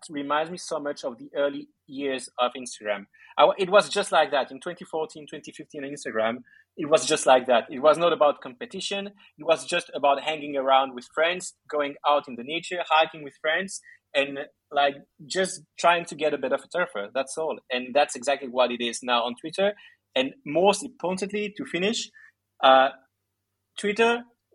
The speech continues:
numbers don't matter at all. You, um, it, it's insane. When I started on Instagram, I was following obviously all, all the big photographers that I was always looking up to, you know. And, uh, and it was when,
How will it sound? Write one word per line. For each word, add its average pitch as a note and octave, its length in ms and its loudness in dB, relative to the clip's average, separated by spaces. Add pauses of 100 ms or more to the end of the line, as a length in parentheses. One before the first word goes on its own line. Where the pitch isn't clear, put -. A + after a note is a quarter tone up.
numbers E3+ 560 4
don't C#3+ 320 -6
matter C3+ 300 2 (100)
at A#2+ 100 -2
all. G#2 260 -6 (500)
You, F#3+ 300 -4 (100)
um, E3 240 6 (100)
it, G3+ 200 0
it's - 220 -2
insane. F#3+ 560 -4 (760)
When G#3 160 4
I A3+ 60 2
started A3+ 300 2
on D#3 100 -4
Instagram, A2+ 480 -10 (220)
I D3+ 100 4
was F3+ 180 0
following F#3 340 -2
obviously D3+ 400 -6
all, E3+ 300 2 (100)
all E3+ 160 -2
the C#3+ 120 -6
big D3+ 180 -8
photographers C3 480 -8
that A#2 100 2
I A#2 100 4
was A#2 340 -4 (120)
always C3+ 360 0
looking C3 320 -6
up A#2+ 80 0 (180)
to, G#2 60 -12
you G2+ 180 -10
know. G#2+ 180 -4 (760)
And, A#2 220 2
uh, A2+ 360 4 (100)
and C#3+ 100 2
it D#3 80 0
was F3+ 220 6 (260)
when, F#3+ 160 8